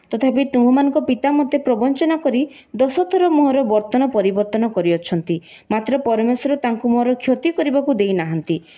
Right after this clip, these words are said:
ଯେହେତୁ ଚିତ୍ର ବିଚିତ୍ର ପଶୁଗଣ ତୁମ୍ଭର ବର୍ତ୍ତନ ସ୍ୱରୂପ ହେବେ।" ସେ ଆପେ ଯେତେବେଳେ ଏହି କଥା କହିଲେ, ସେତେବେଳେ ସମସ୍ତ ପଶୁ ଚିତ୍ର ବିଚିତ୍ର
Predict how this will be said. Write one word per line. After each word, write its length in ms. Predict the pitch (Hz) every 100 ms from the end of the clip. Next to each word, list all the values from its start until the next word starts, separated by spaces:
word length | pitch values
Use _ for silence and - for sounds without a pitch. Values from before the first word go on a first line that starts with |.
| -
ଯେହେତୁ 440 | 190 254 269 277 269 359 - _
ଚିତ୍ର 320 | 302 294 - 381
ବିଚିତ୍ର 460 | 349 277 320 320 330
ପଶୁଗଣ 540 | 330 220 - 294 302 311
ତୁମ୍ଭର 440 | 311 277 233 240 262
ବର୍ତ୍ତନ 400 | 214 214 - 285
ସ୍ୱରୂପ 340 | 320 302 277 277
ହେବେ।" 340 | 269 196 175 349 - - _ -
ସେ 100 | 311
ଆପେ 340 | 294 285 359
ଯେତେବେଳେ 420 | 330 311 311 320 311
ଏହି 220 | 262 277
କଥା 280 | 330 311 311
କହିଲେ, 420 | 247 196 185 247 - - -
ସେତେବେଳେ 360 | 285 269 302 311
ସମସ୍ତ 420 | 320 302 359 - 415
ପଶୁ 340 | 294 269 302 311
ଚିତ୍ର 300 | 311 262 330
ବିଚିତ୍ର 420 | 349 320 320 320